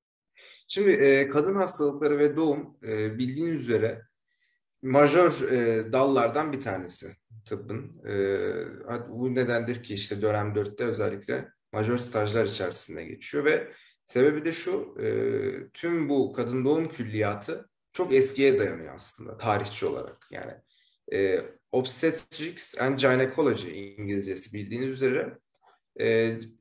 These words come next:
gynos Yunanca'da kadın demek, hysteros gibi ya da, e, bunlar, e, yani kadın hastalıkları, kadın bilimi anlamına geliyor. Obstetrics de Latince obstetrare fiilinden geliyor.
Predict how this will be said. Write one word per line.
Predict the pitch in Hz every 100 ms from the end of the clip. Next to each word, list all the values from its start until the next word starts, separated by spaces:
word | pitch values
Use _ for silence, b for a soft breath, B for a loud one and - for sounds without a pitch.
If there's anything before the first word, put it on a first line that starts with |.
| _ _ _ _ -
gynos | 143 160 170 180
Yunanca'da | 165 165 156 143 202
kadın | 202 147 143 110
demek, | 101 165 - _ -
hysteros | 127 127 131 101 98 - - _
gibi | - 101 107
ya | 101
da, | 107 - - -
e, | 110 - 107 95 87 - - _
bunlar, | 139 143 143 180 -
e, | 123 113 113
yani | 123 120 104
kadın | 147 175
hastalıkları, | 170 139 - 131 110 104 104
kadın | 101 131 135
bilimi | 120 110 101
anlamına | - 95 82 87
geliyor. | 117 165 196
Obstetrics | 156 131 - 170 170 - - -
de | - - _ 123
Latince | 127 - 156 113
obstetrare | 95 120 - 147 - 151 147 110 85 - _ _
fiilinden | - 98 90 85 82 65
geliyor. | 65 - -